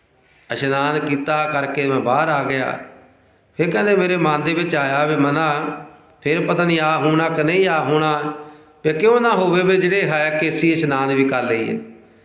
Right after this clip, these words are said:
ਕਹਿਣ ਲੱਗੇ ਜਿਹੜਾ ਇੱਕ ਕਛਹਿਰਾ ਮੈਂ ਉਹ ਗਿੱਲਾ ਸੀ ਉਹ ਲਾਹ ਕੇ ਰੱਖਿਆ ਸੀ ਉਹੀ ਦੁਬਾਰਾ ਫਿਰ ਪਾ ਲਿਆ। ਕਹਿੰਦੇ ਉੱਥੇ ਇੱਕ ਬੰਦਾ ਸੀ ਉਹ ਕਹਿਣ ਲੱਗੇ ਵੀ ਇਹ ਕੀ ਕਰਦਾ ਮੂਰਖ ਜਿਹਾ ਇਹ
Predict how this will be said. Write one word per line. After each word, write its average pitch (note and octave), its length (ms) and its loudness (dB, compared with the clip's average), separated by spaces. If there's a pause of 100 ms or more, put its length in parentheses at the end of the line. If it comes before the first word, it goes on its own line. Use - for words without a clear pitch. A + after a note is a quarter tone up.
(320)
ਕਹਿਣ E3 220 -2
ਲੱਗੇ E3 240 -2
ਜਿਹੜਾ E3 260 0
ਇੱਕ E3+ 160 -2
ਕਛਹਿਰਾ D#3 420 0
ਮੈਂ D3 260 0
ਉਹ C3+ 200 -2
ਗਿੱਲਾ C3+ 320 0
ਸੀ C#3+ 160 -2
ਉਹ C#3 80 2
ਲਾਹ C3+ 320 0
ਕੇ B2+ 120 0 (760)
ਰੱਖਿਆ C3 360 -2
ਸੀ E3 140 0
ਉਹੀ D#3+ 220 4
ਦੁਬਾਰਾ C#3 400 0
ਫਿਰ D3 160 0
ਪਾ D3+ 240 0
ਲਿਆ। D#3 220 0 (880)
ਕਹਿੰਦੇ F3+ 260 0
ਉੱਥੇ F3+ 220 -2
ਇੱਕ E3+ 140 -2
ਬੰਦਾ C#3+ 360 0
ਸੀ D#3 160 0
ਉਹ D#3 80 0
ਕਹਿਣ D#3+ 220 -2
ਲੱਗੇ D#3 280 0
ਵੀ E3 60 2
ਇਹ F3 280 2
ਕੀ C#3 140 0
ਕਰਦਾ C#3 360 0
ਮੂਰਖ F#3 320 0
ਜਿਹਾ F#3+ 180 0
ਇਹ E3 240 -2